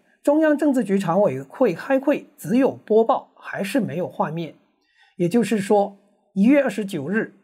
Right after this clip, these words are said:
习近平与世界卫生组织总干事在北京会面后，一周后才公开露面。那么大家可以看到，孔庆东的言论恰恰是在习近平没有露面的第一天，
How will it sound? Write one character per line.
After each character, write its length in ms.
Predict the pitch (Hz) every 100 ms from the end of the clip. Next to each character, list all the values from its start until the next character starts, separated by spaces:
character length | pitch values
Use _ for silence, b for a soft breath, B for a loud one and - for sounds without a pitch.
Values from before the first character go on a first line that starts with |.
| _
习 280 | _ - 233
近 180 | 285 247
平 180 | 196 208
与 200 | 165 131
世 260 | - 302
界 220 | 220 220
卫 260 | 175 175 247
生 240 | - 233
组 160 | 226 127
织 180 | 131 185
总 220 | - 127
干 200 | 214 185
事 280 | 170 185 - -
在 160 | 220
北 160 | 170 139
京 280 | 196 202 196
会 260 | - 240
面 200 | 170 151
后， 280 | 190 190 - _ B B B B B
一 200 | 262 233
周 220 | 233 226
后 320 | 220 208 -
才 220 | - 151 165
公 200 | 180 190
开 140 | 175
露 180 | 185 175
面。 300 | 185 160 - _ _ _ _ _ _ -
那 80 | 233
么 80 | 214
大 140 | 214
家 140 | 196
可 100 | 196
以 80 | 175
看 260 | - 190 147
到， 280 | 165 - - _ _ _ _
孔 240 | - 185 190
庆 200 | 277 277
东 160 | 240
的 80 | 226
言 280 | 170 139 165
论 240 | 226 175 - _
恰 240 | - 277
恰 160 | 220 226
是 180 | 202 214
在 220 | 220 180
习 200 | - 208
近 220 | 214 240
平 240 | 196 180 185
没 100 | 202
有 140 | 165
露 200 | 196 277
面 200 | 240 208
的 140 | 156
第 240 | - 220 190
一 60 |
天， 360 | 190 226 202